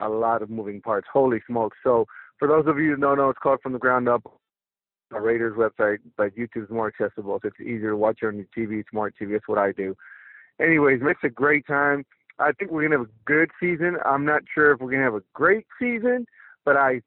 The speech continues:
think we will have a way better season than, uh, last year. And I think right now the N F L is betting on the Raiders to be ready for Vegas.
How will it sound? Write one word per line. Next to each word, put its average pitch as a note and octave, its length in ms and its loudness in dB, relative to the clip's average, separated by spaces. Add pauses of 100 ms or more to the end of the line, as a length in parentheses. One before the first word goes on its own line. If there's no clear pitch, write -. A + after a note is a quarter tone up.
think E3 200 -4
we D3 120 -2
will C#3+ 100 4
have B2 160 2
a A2+ 100 -4
way C3+ 360 2
better B2+ 360 4
season A#2+ 300 -6
than, G#2+ 240 -4 (400)
uh, A2 260 4
last B2+ 360 2 (100)
year. A#2 200 2
And A#2+ 120 0
I B2 120 2
think D3 280 0
right C3+ 140 4
now C3+ 180 4
the A#2+ 180 -2
N C3 120 2
F C3+ 180 0
L C#3 240 2
is G#2+ 140 -6
betting A#2+ 240 2
on A#2 100 0
the A2+ 80 -2
Raiders A#2+ 380 2
to A2 80 -12
be A2+ 100 -6
ready A2+ 260 0
for G#2+ 120 -12
Vegas. A#2 440 2